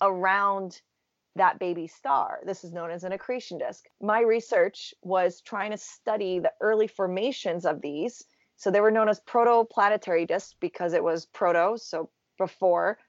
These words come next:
planetary, before the planets would really form, and a disk. Now, the thing is, there'd be dozens of them in this nebula. And this nebula, a lot of times, would be referred to as a stellar nursery.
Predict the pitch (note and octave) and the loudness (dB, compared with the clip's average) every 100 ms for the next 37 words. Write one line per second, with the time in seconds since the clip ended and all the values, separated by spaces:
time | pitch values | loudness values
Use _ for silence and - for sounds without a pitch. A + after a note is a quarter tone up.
0 | _ - G#3+ F#3 F3+ G3 D#3+ E3+ E3+ F3 | _ -2 0 0 0 -2 -2 -2 -4 -6
1 | D3+ - G3+ G#3 - D#3+ E3 D3 E3 D#3+ | -6 -4 -4 -4 -6 -4 -2 -2 -4 -4
2 | D3 F3 - _ _ F3 F#3 D4+ - - | -4 -4 -8 _ _ -2 2 2 0 -6
3 | - - _ _ _ _ G#3 G#3 G#3 - | -20 -20 _ _ _ _ 2 4 4 0
4 | _ _ _ _ _ G#3 F#3+ - B3+ D#4+ | _ _ _ _ _ 0 2 0 -2 0
5 | C4+ G3 G3 - _ _ G#3 F#3+ G#3+ G3+ | -2 -2 -4 -10 _ _ -2 -2 -2 -6
6 | - _ _ _ - F#3 C4 C4 A3+ A3 | -8 _ _ _ -8 0 4 4 2 -4
7 | F3+ D#3+ - - F3 - _ _ G#3+ A#3 | -4 -6 -6 -8 -12 -20 _ _ -4 0
8 | A#3+ A3+ - - G3 F#3 F3+ - E2 F3+ | 0 -4 -8 -6 0 0 2 0 -2 -6
9 | - _ _ - F#3+ G3 G3 - E3+ G3 | -10 _ _ -2 2 4 2 -4 -4 -6
10 | - A#3+ A3+ A3+ G3 F#3+ - F#3+ F#3+ - | -2 -2 2 2 2 0 2 4 2 -2
11 | F#3 F3 E3+ F3+ F3+ - F3+ - F3+ E3 | -10 -8 -4 -2 -2 -4 -8 -6 -6 -6
12 | - - G3+ F3+ F#3 F3+ E3 E3 E3+ A#3 | -12 -6 2 4 4 0 -2 -6 -6 -4
13 | A3 B3+ D4+ | -2 -2 -6